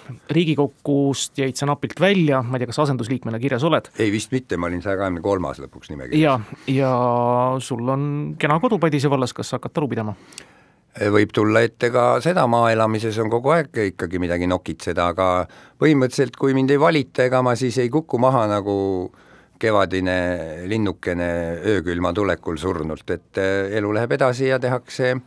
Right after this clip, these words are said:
Speaker 2: eh, neid asju, mis parasjagu elu pakub ja tunduvad, eh, mõistlikud ja huvitavad. Ehm,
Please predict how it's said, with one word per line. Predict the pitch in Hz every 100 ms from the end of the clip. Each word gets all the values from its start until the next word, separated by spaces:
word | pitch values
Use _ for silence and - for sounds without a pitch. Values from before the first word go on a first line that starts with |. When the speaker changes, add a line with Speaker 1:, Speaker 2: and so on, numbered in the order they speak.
| - - - - _ -
Speaker 2:
eh, | - 113
neid | 120 120 127
asju, | 135 - 120
mis | 120 117
parasjagu | 120 120 113 120 123
elu | 123 123
pakub | 143 - 127 127
ja | 127
tunduvad, | 127 123 123 120 -
eh, | 127 123
mõistlikud | 123 - 120 127
ja | 143
huvitavad. | 175 113 - 52 50 - _ - - - - - _ -
Ehm, | 95 95 92 92